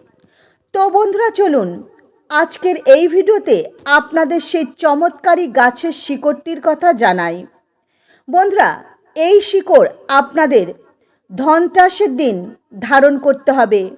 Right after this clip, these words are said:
এই শিকড়টি যদি ধারণ করতে পারেন, অত্যন্ত শুভ এবং ধনকে এই শিকড়টি আকর্ষণ করে। তারই সঙ্গে আপনাদের জানাবো ধনতেরাসের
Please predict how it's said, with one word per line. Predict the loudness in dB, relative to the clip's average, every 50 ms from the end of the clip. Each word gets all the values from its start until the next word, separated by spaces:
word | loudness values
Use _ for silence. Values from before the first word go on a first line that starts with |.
| _ _ _ _ _ _ _ _ _ _ _ _ -4
এই | -2 2 4 4 4
শিকড়টি | 2 2 -2 -2 -2 -2 -6 -4 -2 0 0 0
যদি | 0 0 -2 -2 0 0 0 0
ধারণ | -2 -2 -4 0 2 4 4 2 0
করতে | -2 -4 -6 -4 -4 -2 0
পারেন, | 2 4 4 4 2 0 -2 -8 -10 -14 _ _ _ _ _ -6
অত্যন্ত | -4 -4 -6 -6 -6 -2 -2 0 0 -2 -2 -4 -4
শুভ | -4 -4 0 0 2 2 4 4 4 4 2 0 2
এবং | 4 4 4 4 4 -2 -2 -4 -6 -6
ধনকে | -4 -4 -2 0 0 -2 -2 -2 0 0 0 0 -4 -10 _ _ _ _ _ -4
এই | -2 0 0 0 -2
শিকড়টি | -4 -4 -8 -8 -4 -2 -2 -2 -2 0 -2 -2 -2 -2 -4 -4
আকর্ষণ | -4 -4 -2 0 0 -2 -2 -2 -2 -2 0 0 2
করে। | 2 2 2 2 0 -4 -6 -12 _ _ _ _ _ _ _ _ _ _ _ _ _ -8
তারই | -6 -4 -4 -2 -2 -4
সঙ্গে | -4 -4 -6 -4 -2 -2 -2 -2 -4 -4 -2 -2
আপনাদের | -2 -2 0 0 0 0 2 0 -2 0
জানাবো | 0 0 2 2 2 2 4 4 2 2 0 -6 -12 -18 -18 -14
ধনতেরাসের | -8 -2 0 0 2 0 0 0 2 2 2 2 0 -4 -4